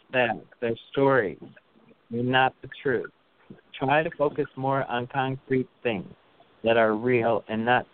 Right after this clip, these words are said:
stories. And, uh, I think if you do that and you open up your heart, because you are gonna open up your heart even more than it is right now, and I know it's wide open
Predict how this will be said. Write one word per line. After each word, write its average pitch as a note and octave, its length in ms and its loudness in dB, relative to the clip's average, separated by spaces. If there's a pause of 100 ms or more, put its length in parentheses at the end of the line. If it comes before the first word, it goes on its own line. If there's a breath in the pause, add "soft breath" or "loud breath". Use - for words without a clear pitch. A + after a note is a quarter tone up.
(120)
stories. B2 280 2 (920)
And, A2+ 400 2 (200)
uh, G#2+ 260 4 (240)
I A#2 100 2
think F3 360 -2
if C3+ 120 -6
you B2 120 -6 (100)
do D#3+ 220 0
that B2 340 -2
and A#2 120 -8
you A2 120 -8
open C#3 320 -4
up C3+ 120 -8
your A#2 140 -6
heart, B2+ 480 0
because C#3 260 -8
you F3+ 180 -4
are E3 340 0
gonna B2 280 -6
open A#2+ 220 -10
up B2+ 140 -8
your A2+ 100 -10
heart B2+ 320 -8
even C#3 400 -2
more C#3 200 0
than B2 200 -6
it A#2+ 120 -6
is B2+ 200 -4
right C3 240 -2
now, A2+ 260 -8 (500)
and A2+ 120 0
I A2 80 4
know B2+ 300 4
it's C3+ 120 -2 (220)
wide B2+ 360 2
open A#2 340 -8